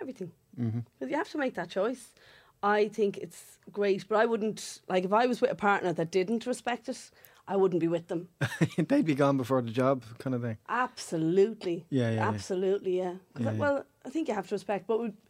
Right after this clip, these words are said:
Speaker 1: with my dad and Rory and my mother as well had a children's theatre here in the eighties and a puppet theatre, so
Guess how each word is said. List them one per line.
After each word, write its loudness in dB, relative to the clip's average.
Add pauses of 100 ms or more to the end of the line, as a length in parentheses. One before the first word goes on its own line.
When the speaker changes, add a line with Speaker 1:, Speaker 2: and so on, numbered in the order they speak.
(500)
Speaker 1:
with 2
my -2
dad 2
and 2
Rory 6
and 0
my 4
mother 4
as 0
well 4
had -4
a -2
children's 2
theatre 2
here 2
in 0
the -2
eighties 0
and 0
a -2
puppet -2
theatre, 2
so 0